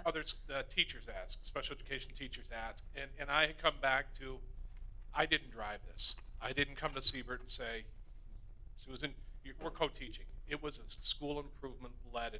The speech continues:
initiative. That's the only way it's gonna be successful. You know, if we don't have a group of folks that say, "You know what, we're gonna commit to this for two years, we're gonna do our best, we're gonna work," they're gonna put the time in to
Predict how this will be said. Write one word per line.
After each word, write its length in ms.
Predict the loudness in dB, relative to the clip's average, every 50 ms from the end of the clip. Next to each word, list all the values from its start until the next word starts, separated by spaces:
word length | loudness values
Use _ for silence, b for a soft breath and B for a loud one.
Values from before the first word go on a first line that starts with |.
| -8 -8
initiative. 400 | -8 -6 -6 -6 -6 -8 -8 -8 -8 -8 B B B B B B B B B -6 -2
That's 240 | -2 -2 -2 -2 -6
the 100 | -6 -6
only 160 | -8 -8 -6
way 120 | -6 -6
it's 120 | -6 -6 -8
gonna 140 | -10 -10 -10
be 60 | -6
successful. 640 | -6 -6 -6 -4 -6 -6 -6 -6 -8 -8 -8 -8 -8 -10 -10 -10 B B B B B B B
You 80 | -6 -6
know, 180 | -4 -4 -4 -6
if 60 | -8 -6 -4
we 100 | -2 0
don't 160 | 0 0 -2 0 0
have 320 | 2 4 4 2 2 0
a 40 | -4
group 240 | -4 -4 -4 -4 -4
of 80 | -6 2
folks 340 | 4 4 4 4 2 -2
that 120 | -8 -6 -4
say, 160 | -2 -2 -2 -2
"You 60 | -2
know 100 | -4 -4
what, 240 | -2 0 0 0 -2 -4 -6 -6 -4 -4
we're 100 | -4 -4
gonna 140 | -4 -4 -6
commit 300 | -8 -4 -4 -4 -4 -4
to 60 | -4
this 180 | -4 -4 -4 -6
for 100 | -10 -10 -8 -8
two 140 | -6 -6
years, 360 | -6 -6 -6 -6 -6 -8 -8 -8 B B B B B B -4
we're 100 | -2 4
gonna 160 | 4 4 4
do 120 | 4 4
our 100 | 2 2
best, 360 | 2 2 0 0 0 -2 -6 -6
we're 120 | -6 -4 -2
gonna 200 | -2 -2 -2 -4
work," 240 | -4 -4 -4 -4 -6 -8 -4
they're 80 | -4 -4
gonna 120 | -4 -4 -6
put 200 | -4 -4 -4 -4
the 60 | -6
time 500 | -8 -8 -6 -4 -2 -2 -2 -4 -6 -4
in 220 | -2 -2 -2 -2
to 120 | -4 -8